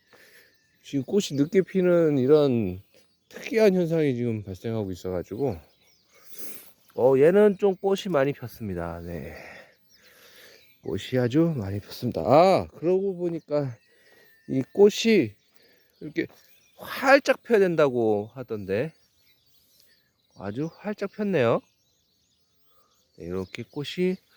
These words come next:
활짝, 활짝 펴야 된답니다. 활짝. 이렇게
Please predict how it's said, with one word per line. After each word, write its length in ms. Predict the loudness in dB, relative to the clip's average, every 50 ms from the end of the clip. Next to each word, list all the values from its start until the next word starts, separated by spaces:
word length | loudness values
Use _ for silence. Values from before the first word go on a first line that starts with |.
| _ _ _ _ _ _
활짝, 960 | -14 -10 -8 -6 -6 -4 -2 0 2 2 0 2 0 0 0 0 -4 -8 -14 _ _ _ _ _ _ _ _ _ _ _ _ _ _ _ _ _ _ _ _ _
활짝 500 | -20 -14 -12 -6 -6 -6 -6 -6 -10 -10
펴야 200 | -6 -2 0 0
된답니다. 420 | 0 2 0 0 -2 -2 -4 -6
활짝. 680 | -6 -6 -4 -2 2 2 2 0 0 -4 -6 -6 -6 -12 _ _ _ _ _ _ _ _ _ _ _ _ _ _ _ _ _ _ _ _ _ _ _ _ _ _ _ _ _ _
이렇게 220 | _ -18 -18 _